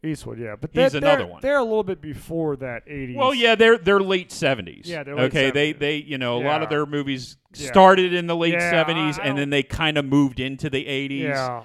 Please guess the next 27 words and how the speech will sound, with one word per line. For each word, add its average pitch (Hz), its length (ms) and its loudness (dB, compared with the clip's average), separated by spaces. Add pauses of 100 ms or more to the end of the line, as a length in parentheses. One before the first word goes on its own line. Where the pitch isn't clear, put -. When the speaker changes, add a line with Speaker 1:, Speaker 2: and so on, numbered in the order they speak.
(160)
Speaker 2:
Whereas, 139 560 2 (360)
you 156 140 2
know, 120 260 2 (520)
these 247 260 -2
guys 180 320 0
were 151 160 2
more 143 460 2
into 135 460 -6
the 120 140 -10
eighties 110 320 -12
Speaker 1:
Right, 143 300 -8
Speaker 2:
and 120 140 -12
then 120 160 -8
Speaker 1:
right. 117 140 -12
Speaker 2:
into 110 420 -8
other, 101 300 -8 (100)
Speaker 1:
The, 143 280 -10
Speaker 2:
you 110 60 -6
know, 92 120 -6
Speaker 1:
the, 120 40 -4
the, 117 60 -8
Speaker 2:
nineties. 87 500 -12 (500)
Speaker 1:
the 127 80 -8
one 139 240 -6
bald 135 340 -4
guy 127 680 -8 (1900)
that 104 300 -14